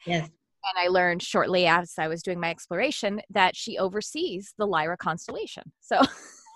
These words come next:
Speaker 2: <laughs> again, you can't write this
Speaker 1: No,
Speaker 2: shit.
Speaker 1: you can't. <laughs> Well, let me read a little excerpt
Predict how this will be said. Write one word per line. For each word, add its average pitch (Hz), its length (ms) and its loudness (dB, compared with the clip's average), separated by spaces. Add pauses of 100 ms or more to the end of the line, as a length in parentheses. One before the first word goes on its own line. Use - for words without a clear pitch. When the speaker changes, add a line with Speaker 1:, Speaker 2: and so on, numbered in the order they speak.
(100)
Speaker 2:
<laughs> - 680 2
again, 302 300 8
you 311 80 -4
can't 370 260 4
write 339 280 4
this 320 260 0
Speaker 1:
No, 330 60 0
Speaker 2:
shit. 240 180 6
Speaker 1:
you 208 200 4
can't. 214 360 2
<laughs> - 480 2 (680)
Well, 220 320 4
let 233 140 4
me 277 100 6
read 247 200 4
a 233 40 6
little 220 240 2
excerpt - 640 -4